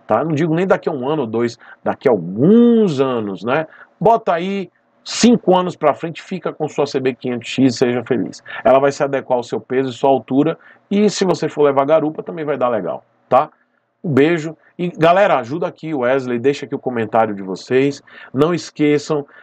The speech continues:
é, participe das rifas, tá? Falta pouco pra gente poder alcançar, é, bater a meta do kit motovlog, que é capacete, luva, jaqueta, microfone, câmera,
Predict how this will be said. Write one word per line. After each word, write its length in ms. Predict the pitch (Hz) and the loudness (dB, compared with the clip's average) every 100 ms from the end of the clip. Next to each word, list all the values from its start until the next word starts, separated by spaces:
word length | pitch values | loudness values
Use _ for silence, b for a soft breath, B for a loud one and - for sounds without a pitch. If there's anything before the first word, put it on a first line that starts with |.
| B | B
é, 260 | 123 131 131 _ _ - | 0 0 0 _ _ -2
participe 440 | 180 - 202 165 | -2 -2 -10 -2
das 200 | 151 120 | 0 0
rifas, 460 | 135 156 - 147 - | -4 -8 -4 -6 -2
tá? 220 | 147 151 | -2 -2
Falta 300 | 175 165 180 | -4 -2 -4
pouco 460 | - - 180 185 | 0 4 4 4
pra 140 | 156 147 | -2 -4
gente 220 | 143 139 | -4 -6
poder 220 | 143 127 | -6 -2
alcançar, 600 | 131 131 123 - 127 123 _ _ _ b - | -2 -2 -8 2 2 2 _ _ _ b -2
é, 200 | 127 123 | 2 4
bater 260 | 127 127 147 | 2 0 -2
a 60 | |
meta 340 | 127 131 - 123 | -2 -6 -6 -6
do 160 | 123 | -8
kit 240 | 120 131 120 | -8 -8 -4
motovlog, 560 | 117 156 127 139 156 | -2 0 2 2 2
que 60 | 135 | -2
é 40 | |
capacete, 520 | 139 143 151 185 - | -6 -6 -6 -8 -8
luva, 200 | 156 185 | -6 -4
jaqueta, 380 | 131 120 170 147 | -4 -2 -4 -2
microfone, 640 | 135 120 113 - 175 170 147 B _ | -4 -4 -6 -2 -2 -2 -6 B _
câmera, 560 | - 175 185 180 180 175 | 0 2 2 2 0 -2